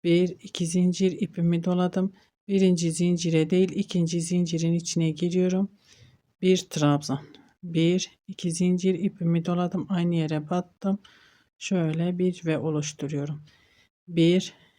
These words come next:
iki zincir, ipimi doluyorum. Buradaki zinciri boş bırakıyorum. Sık iğneye, zincire değil, sık iğneye batıyorum. Ve trabzan yapıyorum. Bir,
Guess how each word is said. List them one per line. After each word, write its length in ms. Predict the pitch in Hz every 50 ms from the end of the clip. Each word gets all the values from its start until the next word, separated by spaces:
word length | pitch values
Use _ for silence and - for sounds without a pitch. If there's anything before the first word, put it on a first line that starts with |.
| _ _
iki 300 | - 202 - - - 180
zincir, 540 | 165 185 185 185 185 180 - 202 196 190 -
ipimi 460 | 202 - - - 170 170 170 170 165
doluyorum. 500 | 185 185 185 185 190 185 185 185 190 196 - - - - _ _ _ -
Buradaki 540 | 202 196 190 - 185 170 165 - - 175
zinciri 680 | 170 170 180 180 185 180 180 170 165 160 165 165 165 -
boş 280 | 170 170 175 - -
bırakıyorum. 640 | 196 190 185 185 185 - 190 190 185 190 196 196 190
Sık 300 | - - - 175 - -
iğneye, 300 | 156 156 156 151 151 151
zincire 560 | 151 - 190 185 180 - 170 165 160 156 160
değil, 160 | 190 190 190
sık 340 | 190 - - - 185 - -
iğneye 380 | 180 165 165 156 151 151 151
batıyorum. 680 | 165 175 175 175 - - 196 190 185 190 196 202 - _ _ _ _ _ _ _ _ _ _ _ _ _ _ _ _ _ _
Ve 220 | 202 190 185 190 -
trabzan 600 | - 165 160 156 156 156 - - 156 160 165 - - - _ _ _ _ _ _ _ _ _ _ _ _ _ _ _ _ _ _ _ _ _ _ _ _ _ -
yapıyorum. 680 | 180 170 156 151 151 151 147 147 147 151 151 151 147
Bir, 360 | 156 160 160 170 170 - -